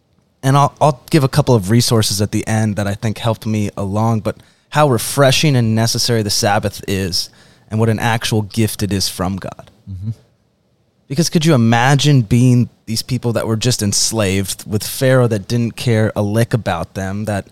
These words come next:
Speaker 1: actually just made their work harder every time Moses <laughs> came onto the scene?
Speaker 2: Mm-hmm.
Speaker 1: And for the first time in their life, they're not valued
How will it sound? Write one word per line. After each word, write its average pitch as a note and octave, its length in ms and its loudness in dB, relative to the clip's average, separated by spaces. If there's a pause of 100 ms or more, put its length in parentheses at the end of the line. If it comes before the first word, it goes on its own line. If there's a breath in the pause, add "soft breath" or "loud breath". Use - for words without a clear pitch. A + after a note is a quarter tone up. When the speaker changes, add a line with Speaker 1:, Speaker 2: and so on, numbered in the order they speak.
(220 soft breath)
Speaker 1:
actually B2 300 0
just A#2 240 0
made A#2 280 4 (640)
their A2+ 260 0 (260)
work A#2+ 300 2
harder C3+ 400 4
every G#2 200 4
time A2+ 260 4
Moses A2+ 520 2
<laughs> - 60 -20
came B2+ 260 4
onto A#2+ 300 2
the G2+ 100 0
scene? A2 480 0
Speaker 2:
Mm-hmm. G#2 260 -6 (180)
Speaker 1:
And B2+ 140 2
for - 100 -4
the A#2 60 0
first C#3+ 340 2
time C#3+ 160 4
in - 20 4
their A2+ 140 4
life, A#2 440 2
they're A#2+ 140 -4
not B2 200 -4
valued A2 680 -2